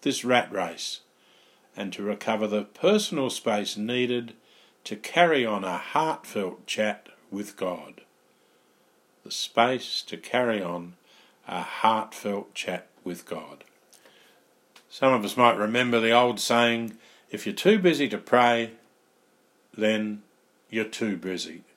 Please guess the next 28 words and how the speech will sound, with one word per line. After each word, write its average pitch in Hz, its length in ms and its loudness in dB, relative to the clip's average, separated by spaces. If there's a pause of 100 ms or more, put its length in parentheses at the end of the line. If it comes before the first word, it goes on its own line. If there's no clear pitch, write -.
(960)
If - 80 -20
you're 90 100 -16
too - 260 -10
busy 156 340 2
to 143 100 0
pray, 139 540 4 (920)
then 98 180 -6
you 98 160 -6
are 87 320 -6
too 127 540 -4 (400)
busy." 90 480 -4 (1600)
Today 123 320 0
we 131 140 0
could 113 180 -4
well 117 180 4
ask 113 360 0
ourselves, 107 580 0 (680)
"Am 135 160 4
I 143 440 6 (320)
too 113 240 0
busy?" 104 400 -4 (2000)
When 160 300 0
was 208 180 0
the 175 80 2
last 127 360 2
time 104 240 0
I 92 120 -6
stopped, - 560 2